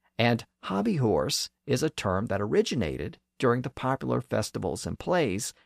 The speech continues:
held in the late Middle Ages that featured characters from the Robin Hood stories. But why was that horse costume and that child's toy called a hobby horse? Where did the word hobby come from? Well,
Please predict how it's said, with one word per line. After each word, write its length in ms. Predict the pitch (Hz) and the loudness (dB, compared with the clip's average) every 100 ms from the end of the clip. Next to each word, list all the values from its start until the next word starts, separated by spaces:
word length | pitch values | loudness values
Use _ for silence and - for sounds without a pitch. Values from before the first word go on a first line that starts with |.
| - | -2
held 220 | 131 117 | 0 2
in 80 | 113 | 0
the 80 | 117 | -2
late 280 | 113 101 - | 0 -2 -2
Middle 300 | 104 85 127 | -2 0 0
Ages 420 | 190 - 82 - | 0 -2 -6 -2
that 200 | 131 - | -2 -2
featured 400 | - 107 - 123 | -2 -2 0 -4
characters 480 | - 90 78 95 101 | 0 -2 0 -4 -4
from 200 | - 101 | -2 0
the 80 | 117 | 0
Robin 320 | 139 139 - | 0 0 0
Hood 160 | 85 - | -2 -2
stories. 580 | - 73 57 - - - _ _ _ _ _ _ _ _ _ _ | -2 -2 -4 -10 -10 -12 _ _ _ _ _ _ _ _ _ _
But 140 | - 175 | 2 4
why 220 | 175 226 | 4 2
was 200 | 269 233 | 2 4
that 240 | 151 139 - | 4 4 2
horse 400 | - 160 160 - | 2 4 4 0
costume 800 | - 143 - - 76 135 - 190 _ | 0 0 0 -2 -4 -2 -4 -4 _
and 140 | - 113 | 0 2
that 220 | 107 - | 2 0
child's 420 | - 117 87 - | 2 2 2 -2
toy 480 | - 175 98 90 147 _ | 0 2 2 0 -4 _
called 380 | - 104 92 - | 0 2 2 0
a 240 | 101 120 120 - | -2 -2 -4 -6
hobby 480 | 151 165 - 80 - | -2 0 0 -4 -2
horse? 480 | 104 - - - - _ _ _ _ _ _ | 0 0 -4 -8 -8 _ _ _ _ _ _
Where 140 | 123 131 | -2 -2
did 160 | 135 | -2
the 60 | 123 | -2
word 500 | 101 120 104 101 - _ - | 0 2 2 0 -6 _ -4
hobby 420 | 180 156 80 - | -2 -2 -4 -6
come 220 | - 185 | -2 0
from? 360 | 165 76 52 - _ _ _ _ _ _ _ _ _ _ _ - | 0 -2 -4 -12 _ _ _ _ _ _ _ _ _ _ _ -2
Well, 320 | 151 156 170 | 0 0 -4